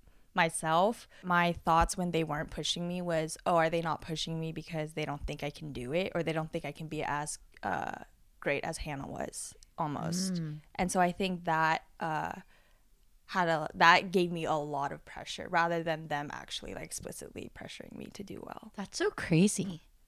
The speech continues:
Speaker 2: because, like, I actually really wanted that for myself.
Speaker 1: Mm.
Speaker 2: Because I felt like the people who really excelled in my year, um,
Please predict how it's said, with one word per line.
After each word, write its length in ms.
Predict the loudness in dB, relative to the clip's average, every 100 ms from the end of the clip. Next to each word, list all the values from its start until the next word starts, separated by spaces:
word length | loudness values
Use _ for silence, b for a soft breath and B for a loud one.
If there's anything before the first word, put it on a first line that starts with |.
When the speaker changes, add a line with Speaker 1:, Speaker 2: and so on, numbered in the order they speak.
| _
Speaker 2:
because, 920 | 0 0 2 2 4 2 0 -4 -10 -18 -10 0
like, 140 | 8
I 160 | 12 12
actually 220 | 10 6
really 240 | 6 6
wanted 260 | 6 6 6
that 140 | 2
for 100 | 2
myself. 680 | -2 0 0 -2 -4 -10 -20 _ _ _ _ _ _ -6
Speaker 1:
Mm. 260 | -2 -2 -6 _ 4
Speaker 2:
Because 360 | 4 4 4 10
I 220 | 10 10
felt 300 | 8 8 8
like 260 | 8 4 4
the 100 | 0
people 320 | 0 0 4
who 120 | 4
really 320 | 4 2 2
excelled 480 | 0 -4 0 0 0
in 100 | 0
my 160 | 0 -2
year, 640 | -4 -2 0 2 0 -2 _ -20 _ -20 -20 _ -20 -20 -6
um, 560 | -2 0 -2 -4 -8